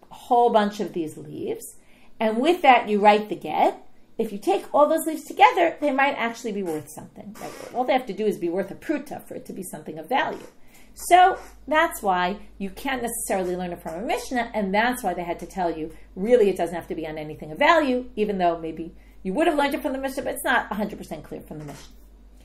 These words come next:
Tanya. Now we're gonna talk more about this halacha. Not only did they send this letter from Israel, but in the time of the Tanaim, already Rebbe said this. "Rebbe Omer, ketavo lisurei hana'a kashil." He said this halacha. "Nafik Levi,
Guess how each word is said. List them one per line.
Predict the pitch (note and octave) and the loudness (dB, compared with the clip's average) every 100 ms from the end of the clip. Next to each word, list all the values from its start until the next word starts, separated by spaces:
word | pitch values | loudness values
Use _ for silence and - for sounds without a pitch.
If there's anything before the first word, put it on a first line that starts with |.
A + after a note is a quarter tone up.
| - - - | -20 -20 -12
Tanya. | C4 G#3 - - - - | -2 -2 -4 -16 -20 -4
Now | C#4+ | -2
we're | C#4+ | 0
gonna | A#3 | -4
talk | A#3+ F#3 D#3+ | -2 -4 -4
more | E3+ E3 | -6 -4
about | D#3 D#3 | -6 -8
this | E3 - - - | -12 -14 -14 -4
halacha. | F3+ - - - - - - - - - - - G#3+ | -2 -2 -12 -20 -20 -20 -20 -20 -20 -20 -20 -14 -2
Not | G#3 G#3+ | 2 2
only | E3 D3 - - - | 0 -6 -14 -18 -14
did | E3+ | -6
they | F3 | -4
send | - G#3 | -2 -4
this | F#3+ F#3 | -4 -4
letter | F3 | -6
from | - - | -6 -12
Israel, | - - - - - - - - | -12 -16 -18 -18 -20 -20 -14 4
but | D#4+ - | 4 6
in | G#3+ | 0
the | G#3 | -2
time | C#4 D#4+ | -2 -4
of | |
the | E4 | -4
Tanaim, | - B3 B3+ G#4 C#4+ | -6 -6 -6 -4 0
already | G#3 B3+ A#3 | 2 2 2
Rebbe | F#3+ F3 F3 | 2 0 -2
said | - - - | -12 -18 -14
this. | - F#4+ - - - - | -6 -6 -6 -14 -20 -4
"Rebbe | F#3+ C4+ B3 E3 | 4 4 4 -2
Omer, | D#3 A#3+ D#4 A#3+ C4 - - | -2 2 4 4 2 -2 -10
ketavo | A3+ A3+ F#3 F#3+ C4 | -8 -6 2 6 6
lisurei | C4 - D#3 D#3 | 2 -6 -6 -6
hana'a | D#3+ - - | -8 -12 -8
kashil." | C#4 F4+ - - - | -2 0 0 -2 -10
He | - - | -10 0
said | G#3+ | 0
this | - - | 0 -8
halacha. | D3+ - - - - - - - - - F#3 | -10 -12 -18 -20 -20 -20 -20 -20 -20 -10 -4
"Nafik | F#3 A3+ E4 - A#3 E3+ | 2 4 2 2 0 0
Levi, | D3+ C#3+ - F#3+ | -4 -6 -8 -10